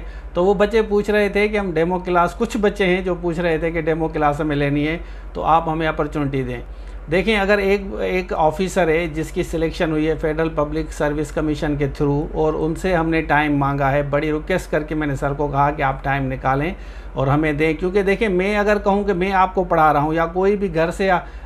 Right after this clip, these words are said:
अ, उठ के सुबह घर से उठता है और फिर कहता है कि चलो भाई मैं आपको तैयारी करवाता हूँ, तो वो अगर आपको तैयारी कराए और आप उस पर trust करेंगे? मैं खुद inspector नहीं हूँ,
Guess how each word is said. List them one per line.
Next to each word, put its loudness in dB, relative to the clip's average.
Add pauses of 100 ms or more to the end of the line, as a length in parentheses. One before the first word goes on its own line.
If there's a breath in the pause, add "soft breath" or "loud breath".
(120)
अ, 2
उठ 0
के 0
सुबह 2
घर 0
से -2
उठता 2
है 2
और 0
फिर -4
कहता 0
है 2
कि -2
चलो 0
भाई 0
मैं 0
आपको 0
तैयारी 0
करवाता 0
हूँ, -4 (320 loud breath)
तो 2
वो 4
अगर 2
आपको 2
तैयारी 0
कराए 2
और -2 (120)
आप 4
उस -2
पर -2
trust -2
करेंगे? -2
मैं -2
खुद 2
inspector 0
नहीं 2
हूँ, 0